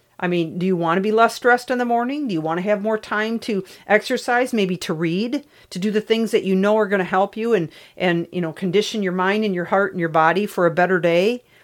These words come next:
These are the kind of things that you'll have to start weighing out. We're gonna talk more about it as we go along, but I don't wanna go too far down the rabbit trail on this.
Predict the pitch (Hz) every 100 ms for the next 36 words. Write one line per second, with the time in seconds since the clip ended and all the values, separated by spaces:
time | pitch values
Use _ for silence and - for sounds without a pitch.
0 | - - - 220 262 320 294 294 262 233
1 | 226 220 214 185 196 226 226 220 202 -
2 | 208 185 196 185 185 151 190 214 220 -
3 | 214 - 190 185 190 185 160 170 170 170
4 | 160 160 147 147 160 175 175 170 165 202
5 | 185 214 180 175 160 175 175 - 170 143
6 | 135 131 127 -